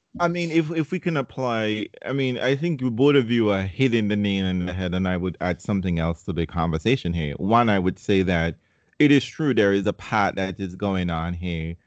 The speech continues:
Um, it, it's like a trio that it, it doesn't work unless the three p-, pieces are there,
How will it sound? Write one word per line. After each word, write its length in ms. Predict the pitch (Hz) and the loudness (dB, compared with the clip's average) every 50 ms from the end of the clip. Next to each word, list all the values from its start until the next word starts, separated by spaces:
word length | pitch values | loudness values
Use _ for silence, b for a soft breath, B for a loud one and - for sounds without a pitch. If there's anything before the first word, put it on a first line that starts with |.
| _ _ _ _ _ _ - 98 92 | _ _ _ _ _ _ -2 0 0
Um, 300 | 90 90 87 92 90 - - | 0 0 0 -4 -6 -8 -6
it, 180 | 101 87 - - 107 92 - - | -8 -8 -6 -8 -12 -14 -8 -6
it's 380 | 82 80 110 107 113 110 - | -6 -6 -4 -2 -4 -2 0
like 180 | 120 110 104 - | 0 0 0 0
a 140 | 98 95 92 | -2 -2 -2
trio 440 | - - - - 135 120 104 95 95 | -4 -6 -2 2 2 4 4 4 2
that 220 | 98 92 92 87 - - | 2 0 -2 -2 -4 -6
it, 240 | 85 107 95 - - | -8 -8 -8 -6 -6
it 120 | 120 104 90 | -4 0 0
doesn't 320 | 117 104 - 113 104 101 | 0 0 0 -4 -2 0
work 400 | 107 110 107 98 92 98 - - | 2 2 2 2 0 -2 -6 -6
unless 280 | 107 101 92 90 - _ - | -4 -2 -2 -4 -6 _ -20
the 60 | - | -20
three 300 | - - - 113 107 95 | -16 -6 -2 -2 -2 -2
p-, 140 | 92 - - - - - | -4 -10 -12 -14 -14 -12
pieces 480 | - 107 98 87 - - - 92 82 | -8 -6 -6 -6 -8 -8 -10 -6 -4
are 200 | 95 85 80 82 | -2 -2 0 0
there, 400 | 87 113 127 117 87 71 67 - | 2 4 4 4 4 0 -4 -8